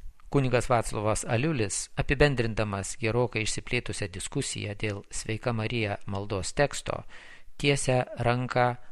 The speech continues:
polemikos vedliui, kunigui Algirdui Akelaičiui ir jo internetinių komentarų šaukiniui Bralgiui. Tėvas Vaclovas nebijo pripažinti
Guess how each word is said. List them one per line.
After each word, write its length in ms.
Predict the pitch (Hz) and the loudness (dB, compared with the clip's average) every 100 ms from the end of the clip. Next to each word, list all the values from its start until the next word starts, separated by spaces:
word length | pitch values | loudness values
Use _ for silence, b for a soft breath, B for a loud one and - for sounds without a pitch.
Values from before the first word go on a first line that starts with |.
| b 113 | b 2
polemikos 580 | 107 104 98 95 - 120 | 4 2 -2 -4 -2 0
vedliui, 480 | 120 120 120 120 117 - B | 0 0 0 0 -2 -6 B
kunigui 560 | - 117 113 120 120 120 - | -4 -2 0 2 2 0 -2
Algirdui 560 | 120 107 113 107 123 | -4 -2 -2 0 -2
Akelaičiui 800 | - 117 147 151 120 104 - 101 - - | -2 0 2 4 4 4 0 -4 -6 -4
ir 160 | 104 | -4
jo 180 | 104 101 98 117 | -2 -2 -2 -4
internetinių 640 | 101 104 104 101 101 95 | -2 -2 -2 -4 -6 -6
komentarų 640 | 101 98 95 107 104 98 | -4 -4 -4 -2 -2 -2
šaukiniui 800 | 92 135 127 - 120 117 120 117 - | -2 -2 -2 -2 -2 0 0 0 -2
Bralgiui. 720 | 120 139 113 107 101 85 - - | 0 2 2 2 0 -2 -4 -4
Tėvas 320 | - 147 143 | 2 2 4
Vaclovas 600 | 135 123 - 131 131 127 151 | 4 2 4 2 4 2 2
nebijo 400 | 151 165 165 113 | 0 2 2 4
pripažinti 760 | 117 - 101 110 113 107 120 | 2 2 2 2 0 0 -2